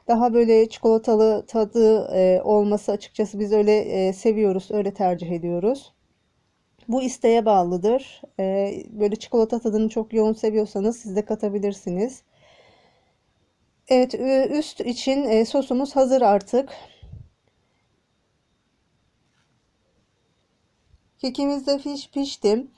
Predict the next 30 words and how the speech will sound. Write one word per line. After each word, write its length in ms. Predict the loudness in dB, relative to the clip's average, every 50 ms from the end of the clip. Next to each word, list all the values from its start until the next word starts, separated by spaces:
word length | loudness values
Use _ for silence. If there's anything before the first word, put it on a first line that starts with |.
| _ _ _
Fırından 520 | _ -2 -2 0 0 2 2 2 2 0
çıkardım. 720 | -2 -8 -8 -2 2 4 4 4 4 2 2 0 0 -2 -8 -16 -20 _ _ -8
Bir 100 | -2 0
beş 260 | 0 0 0 0 -2
dakika, 560 | -2 -2 0 -4 -6 0 2 2 4 4 4
e, 280 | 2 2 2 2 2 0
soğumasını, 1040 | -2 -2 0 2 2 2 0 -2 -4 -4 -4 -4 -2 0 2 2 2 2 0 -2 -4 -4
e, 340 | -2 0 0 2 0 -2 -2
kendini 420 | 0 0 0 2 0 0 -2 -2
çekmesini 580 | -2 -2 -4 -2 -4 -6 -4 -4 -4 -4 0 0
bekledim. 640 | 0 -2 -2 _ -6 -4 -2 -2 -2 -2 -4 -6 -12 _ -20 -20 -20 -20 -20 -20 _ _ _ _
E, 240 | 2 4 4 4 4
ve 140 | 2 2 4
daha 220 | 4 4 4 2
sonra 380 | 2 2 2 4 4 4 4 4
da 160 | 2 0 0
dilimledim 560 | 0 0 0 0 0 0 0 0 0 0 2
arkadaşlar. 760 | 0 0 0 -2 -4 -2 -2 -2 -2 -2 -2 0 0 0 0
Sosunu 440 | -2 -4 -6 -6 -4 -4 -6 -6 -2
katmadan 580 | -2 -2 -2 -2 -2 -2 0 0 0 0 0
önce 480 | -2 -2 -2 -2 0 0 0 -2 -2 -6 -12 _ _ _ -20 _ _ _ _ -2
dilimleyelim 640 | 0 2 2 4 4 4 4 4 4 4 2 -2 -2
kekimizi. 800 | -2 -4 -4 -4 -4 -4 -2 -2 -2 -2 0 0 0 0 -4 -6 _ _ _ _ _ _ _ _
Çok 240 | -2 -2 -2 0 -2
güzel 360 | -4 2 4 4 4 4 2
pişti. 360 | -2 -8 -10 -10 -10 -4 -2
Yumuşacık 840 | -2 0 0 0 0 0 -2 -4 -6 -2 -2 -2 0 0 -4 -4 -4
bir 160 | -6 -6 -2
kek 280 | 0 -2 -2 0 0 0
oldu. 560 | 2 2 2 0 0 2 2 0 0 -2